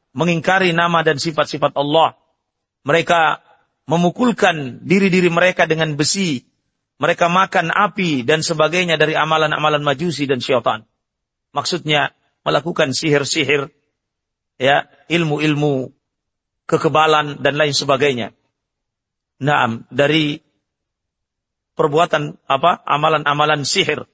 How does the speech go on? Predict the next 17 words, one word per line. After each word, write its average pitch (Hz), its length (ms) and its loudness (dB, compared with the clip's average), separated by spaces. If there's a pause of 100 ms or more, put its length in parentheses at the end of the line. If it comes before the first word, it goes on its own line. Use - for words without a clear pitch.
(560)
atau 131 160 -2
yang 147 160 0
semakna 165 420 0
dengannya. 143 460 -2 (1300)
Naam. 139 440 0 (720)
Maka 147 280 0
semua 170 320 2
itu 156 160 0
adalah 147 240 4
kemungkaran, 143 640 0
barakallahu 143 400 0
fikum, 165 280 0 (440)
bahkan 143 320 0
menyerupai 143 520 0
dari 143 200 2
amalan-amalan 143 720 0
majusi. 135 720 -2